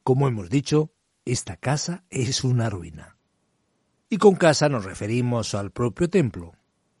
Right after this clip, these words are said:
Por lo tanto, este salmo está construido para lamentar y para tratar de entender el gran dolor, la gran cuestión teológica,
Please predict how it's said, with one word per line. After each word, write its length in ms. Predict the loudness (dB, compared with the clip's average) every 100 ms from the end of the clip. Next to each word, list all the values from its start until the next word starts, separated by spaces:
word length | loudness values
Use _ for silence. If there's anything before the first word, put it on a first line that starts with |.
| _ _ _ _ 0
Por 160 | 4
lo 80 | 4
tanto, 400 | 4 4 4 2
este 400 | 2 -2 -8 -6
salmo 460 | 2 4 4 4 0
está 220 | -2 -2
construido 760 | -2 -4 -2 0 4 4 4 0
para 180 | 2 4
lamentar 720 | 2 0 -2 2 4 4 2
y 60 | 0
para 240 | -2 -4
tratar 340 | -6 -4 -2
de 120 | 0 0
entender 500 | 0 0 0 0 -4
el 220 | -8 -2
gran 240 | 0 2
dolor, 400 | 2 2 0 -8 _ _ _ _ _ _ _ _ -6
la 120 | 2
gran 240 | 4 4 2
cuestión 400 | -2 0 2 2
teológica, 880 | 2 4 4 2 -8 -6 -8 -8